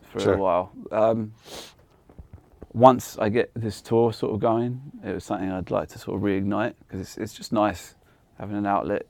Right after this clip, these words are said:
Speaker 1: to put things out on. And I enjoy doing my album on it myself.
Speaker 2: Yeah.
Speaker 1: Something I wanted to do, um, with the first album.
Speaker 2: So yeah, talk about that a little, and, and we don't have to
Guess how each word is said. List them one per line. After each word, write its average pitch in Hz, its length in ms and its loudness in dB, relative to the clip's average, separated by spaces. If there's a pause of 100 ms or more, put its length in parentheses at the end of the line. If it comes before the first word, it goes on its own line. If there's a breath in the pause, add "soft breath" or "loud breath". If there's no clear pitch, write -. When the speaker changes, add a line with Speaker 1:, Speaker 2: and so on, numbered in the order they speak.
(160)
Speaker 1:
to 98 160 -6
put - 160 -8
things 98 220 -4
out 95 220 4
on. 101 120 0
And 98 100 0
I 104 40 2
enjoy 113 200 4
doing 101 200 2
my 98 180 0
album 98 300 2
on 95 100 -2
it - 160 -8
myself. 90 560 -2 (140)
Speaker 2:
Yeah. 95 180 2 (280 soft breath)
Speaker 1:
Something 101 280 -2
I - 40 2
wanted 107 260 0
to - 80 -6
do, 98 280 0 (1120)
um, 92 380 -4 (260)
with 98 140 -6
the - 80 -12
first 101 320 0
album. 90 380 2 (1400 loud breath)
Speaker 2:
So - 120 4
yeah, 196 160 10
talk 196 220 8
about 165 160 8
that 139 120 12
a 127 40 10
little, 107 240 8
and, 107 200 0
and 107 120 4
we 113 60 4
don't 113 120 6
have 101 100 0
to 101 140 -6